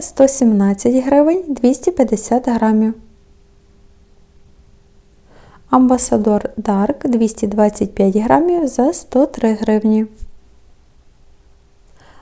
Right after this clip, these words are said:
Розчинна кава Картна двісті тридцять шість гривень.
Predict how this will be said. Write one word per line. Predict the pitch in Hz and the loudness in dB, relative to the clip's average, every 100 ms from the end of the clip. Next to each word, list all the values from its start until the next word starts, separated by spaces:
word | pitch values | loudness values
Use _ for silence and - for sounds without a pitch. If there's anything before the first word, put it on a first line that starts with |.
| - | -4
Розчинна | - 285 - 240 220 214 | 0 0 0 0 0 -2
кава | - 311 359 349 | 0 2 2 0
Картна | - 254 277 - 220 214 214 214 - _ - - _ _ _ _ _ - - _ - | -2 -4 -4 -2 0 0 -2 -4 -14 _ -20 -20 _ _ _ _ _ -20 -20 _ -6
двісті | 233 277 330 - | -2 0 0 -2
тридцять | 381 - 247 247 285 - | -2 2 0 2 -4 -4
шість | - 214 202 - | -4 -4 -4 -6
гривень. | 208 208 214 214 | -6 -2 -2 -2